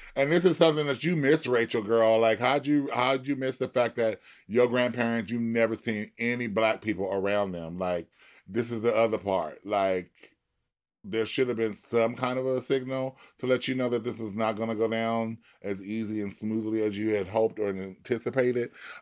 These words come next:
um, based on the relationships that they have in their, their,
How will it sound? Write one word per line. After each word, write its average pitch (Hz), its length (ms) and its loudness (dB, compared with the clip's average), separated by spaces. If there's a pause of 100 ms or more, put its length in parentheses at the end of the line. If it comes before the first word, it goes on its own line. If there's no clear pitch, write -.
um, 98 640 0 (380)
based 120 340 4
on 107 360 2
the 104 100 2
relationships 101 720 0 (160)
that 95 180 -2
they 95 120 0
have 90 340 0
in 87 180 -8
their, 85 240 -2 (100)
their, 80 240 -4